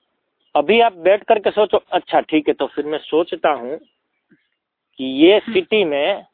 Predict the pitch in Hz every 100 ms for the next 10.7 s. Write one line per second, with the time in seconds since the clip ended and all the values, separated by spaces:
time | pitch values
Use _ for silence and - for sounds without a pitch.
0 | _ _ _ _ _ _ _ _ _ -
1 | 123 113 104 98 127 135 165 170 - 151
2 | 160 185 190 165 170 175 165 151 147 139
3 | 170 127 120 - 123 - _ _ _ _
4 | - 135 151 135 143 110 90 85 - _
5 | _ _ _ _ _ _ _ _ 110 139
6 | 127 131 113 - 113 110 104 - _ _
7 | _ _ _ _ _ _ _ _ _ _
8 | _ 170 190 - 147 143 143 - 120 127
9 | 127 107 110 104 110 _ _ _ _ -
10 | 104 135 - 107 104 107